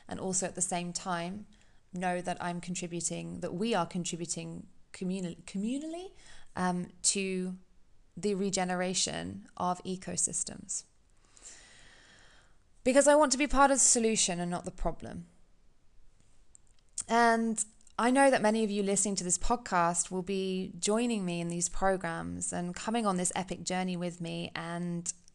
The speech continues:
I just want you to know that when you do that, I promise you that you will be seen, you'll be held, you'll be taken care of, and you will be taught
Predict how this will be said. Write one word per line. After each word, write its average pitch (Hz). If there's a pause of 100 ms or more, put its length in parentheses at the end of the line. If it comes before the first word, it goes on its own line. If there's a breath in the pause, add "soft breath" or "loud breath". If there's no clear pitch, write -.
(120)
I 190
just 190
want 190
you 180
to 180
know 202
that 190
when 185
you 185
do 240
that, 170 (760 loud breath)
I 170
promise 240
you 175
that 175
you 202
will 202
be 202
seen, -
you'll 202
be 196
held, 185
you'll 190
be 196
taken 202
care 190
of, 175
and 196
you 220
will 214
be 208
taught 233